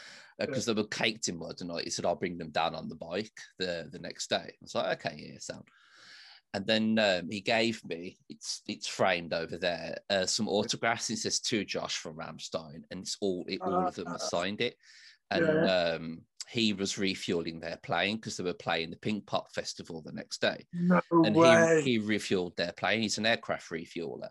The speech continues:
Speaker 1: And,
Speaker 2: Yeah.
Speaker 1: um, when they were in, like, this waiting lounge, his mate
Speaker 2: <laughs>
Speaker 1: was kind of looking after them. So, like, teas, coffees, pastries, and breakfast and all that.
Speaker 2: Yeah.
Speaker 1: And, um,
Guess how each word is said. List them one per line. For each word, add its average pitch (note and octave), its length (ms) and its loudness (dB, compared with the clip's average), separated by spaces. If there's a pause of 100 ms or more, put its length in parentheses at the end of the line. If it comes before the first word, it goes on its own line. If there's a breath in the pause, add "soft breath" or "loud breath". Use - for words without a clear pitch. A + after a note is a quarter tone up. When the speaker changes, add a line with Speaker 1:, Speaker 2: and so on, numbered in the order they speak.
(680 soft breath)
Speaker 1:
And, F2+ 320 0
Speaker 2:
Yeah. D#3 120 2
Speaker 1:
um, E2+ 560 2 (100)
when G#2+ 200 4
they G#2 80 2
were G2+ 140 2
in, F2+ 200 -2
like, F2 200 -2
this - 240 -4
waiting F#2 480 0
lounge, E2 560 -8
his F2 300 -6
mate F2+ 400 -2
Speaker 2:
<laughs> - 40 -10
Speaker 1:
was - 400 -2 (220)
kind E2+ 300 0
of E2 140 -10
looking F#2 320 -6
after F#2+ 280 -6
them. D#2 240 -14
So, - 240 -6
like, F2 200 -8 (240)
teas, E2+ 360 -6
coffees, - 520 -8
pastries, E2 720 -10
and E2+ 120 -12
breakfast - 480 -12
and D#2+ 120 -12
all D#2 220 -16
that. D#2 100 -18 (680)
Speaker 2:
Yeah. C#3 300 -2 (260)
Speaker 1:
And, F#2+ 280 -2
um, F2 480 -2